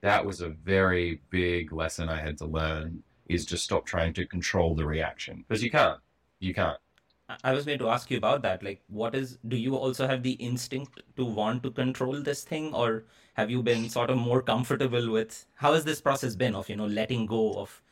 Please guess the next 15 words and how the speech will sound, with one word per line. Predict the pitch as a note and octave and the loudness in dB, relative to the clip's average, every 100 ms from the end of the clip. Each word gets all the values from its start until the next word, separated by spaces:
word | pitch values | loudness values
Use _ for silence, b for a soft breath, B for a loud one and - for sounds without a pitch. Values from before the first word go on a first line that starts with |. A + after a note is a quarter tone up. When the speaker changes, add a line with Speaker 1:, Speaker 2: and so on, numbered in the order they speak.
| b | b
Speaker 2:
once | A2+ C3 C3+ | -2 0 0
you've | C3 | -4
created | C3+ B2+ C3 B2 | 0 2 2 0
the | A2 | -4
thing, | - B2 G2+ | -4 -4 -4
now | G#2+ G#2+ | -2 -2
it's | A2 B2 | -4 -2
out | B2+ G#2+ | -2 0
there | G#2 G2 | -2 -2
and | A2+ G#2 | -4 -4
now | G#2 G#2+ | -2 0
I | G#2+ | 0
don't | F#2+ F#2+ G2+ | -2 -8 -8
control | F#2 F2+ F#2 F2 | -8 -6 -6 -6
it? | - - | -12 -20